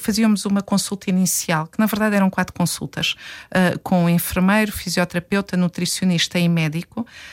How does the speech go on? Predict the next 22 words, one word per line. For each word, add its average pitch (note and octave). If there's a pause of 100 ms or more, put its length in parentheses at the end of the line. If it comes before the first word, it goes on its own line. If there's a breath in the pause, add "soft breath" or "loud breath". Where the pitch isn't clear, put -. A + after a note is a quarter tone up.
(140 loud breath)
e A3
depois, A#3
três A#3
meses A3
depois -
de G3+
receberem G#3
estes - (120)
conteúdos G3
educativos, G3 (300 loud breath)
voltámos G3
a, E3+ (280 loud breath)
a F3+
avaliá-los F3+
e G#3
a G#3
avaliá-los G#3+
também A3+
a A3+
resultados -
de -
saúde, A3+